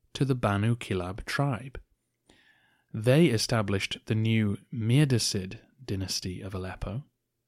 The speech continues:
an independent state which rejected the Fatimids. Basil was perfectly content with this situation, even though the emirate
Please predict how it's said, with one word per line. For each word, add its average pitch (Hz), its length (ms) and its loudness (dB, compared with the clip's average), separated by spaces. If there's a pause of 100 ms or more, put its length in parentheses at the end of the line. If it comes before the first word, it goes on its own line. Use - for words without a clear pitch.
(600)
an 107 160 -2
independent 127 720 4
state - 560 -6
which - 340 -4
rejected 107 720 -2 (300)
the 110 80 -6
Fatimids. 123 720 -4 (1160)
Basil 117 560 2
was 110 160 -4
perfectly 120 520 -2
content - 720 -2 (220)
with 113 240 -2
this 110 160 -2
situation, 95 760 -6 (760)
even 101 340 -2
though 101 180 0
the 98 140 -4
emirate 95 440 -4